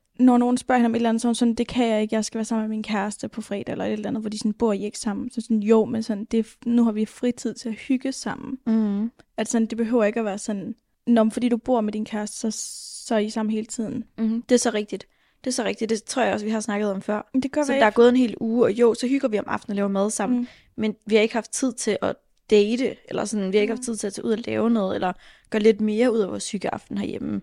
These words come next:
Speaker 2: Så derfor har vi aftalt, at vi skal være sammen på fredag, selvom vi bor sammen.
Speaker 1: Mm.
Speaker 2: Det tror jeg også bare er vigtigt generelt. Hvis der er nogen, der ikke gør det, og tænker, "Vi bor jo sammen til daglig, så vi ser hinanden hele tiden, så jeg kan godt bruge al min fritid, anden fritid med mine veninder."
Speaker 1: Mm.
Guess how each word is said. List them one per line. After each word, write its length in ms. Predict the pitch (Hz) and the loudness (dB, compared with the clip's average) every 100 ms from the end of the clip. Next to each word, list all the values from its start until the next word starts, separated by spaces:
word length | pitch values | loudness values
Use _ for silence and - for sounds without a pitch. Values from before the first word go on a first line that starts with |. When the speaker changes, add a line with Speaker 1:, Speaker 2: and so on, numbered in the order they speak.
| _ _ _ | _ _ _
Speaker 2:
Så 120 | - 202 | -6 0
derfor 240 | 220 208 | 0 0
har 120 | 202 | -4
vi 60 | 185 | -2
aftalt, 360 | 175 175 202 | -2 -4 -6
at 60 | 180 | -8
vi 40 | |
skal 200 | 190 - | -10 -6
være 120 | 180 - | -6 -4
sammen 280 | - 185 | -4 -4
på 60 | 196 | -6
fredag, 340 | - - - | -8 -8 -8
selvom 220 | 196 208 202 | -10 -8 -10
vi 60 | |
bor 220 | 208 - | -10 -12
sammen. 320 | - - - 233 _ - | -12 -12 -12 -14 _ -2
Speaker 1:
Mm. 240 | 240 226 226 | 0 0 -2
Speaker 2:
Det 100 | 214 | -4
tror 100 | 226 | 0
jeg 80 | - | -2
også 120 | - | -2
bare 140 | - | -4
er 40 | - | -4
vigtigt 340 | 185 - - | -6 -10 -10
generelt. 320 | - - 190 202 | -8 -6 -6 -6
Hvis 120 | 190 | -4
der 60 | |
er 20 | 190 | 0
nogen, 140 | 202 | 2
der 40 | |
ikke 120 | 196 196 | 0 2
gør 120 | 196 | -2
det, 160 | 202 | 0
og 100 | - | -6
tænker, 320 | - 202 190 190 - - _ _ _ - | -4 -6 -4 -6 -8 -20 _ _ _ -6
"Vi 120 | 202 | -2
bor 160 | 202 214 | 4 4
jo 60 | |
sammen 200 | 190 190 | 4 0
til 100 | 190 | -4
daglig, 280 | 196 180 190 | -2 -2 -4
så 60 | 196 | -6
vi 100 | 196 | -6
ser 200 | - 202 | -4 -4
hinanden 320 | 196 185 185 | -4 -6 -4
hele 180 | 196 196 | -4 -6
tiden, 280 | - 196 185 | -2 -2 -2
så 120 | 196 | -4
jeg 80 | 190 | -4
kan 80 | |
godt 180 | 190 185 | -4 -4
bruge 180 | - 190 - | -2 -2 -2
al 160 | - | -2
min 120 | 202 190 | -2 -6
fritid, 380 | - 196 196 - _ _ - | -8 -6 -6 -6 _ _ -4
anden 260 | - 208 214 | 0 0 -2
fritid 280 | 190 185 190 | -6 -6 -4
med 120 | 190 | -2
mine 180 | 196 185 | -2 -2
veninder." 340 | 180 - 196 - | -4 -4 -6 -4
Speaker 1:
Mm. 280 | 247 226 220 | -2 0 -2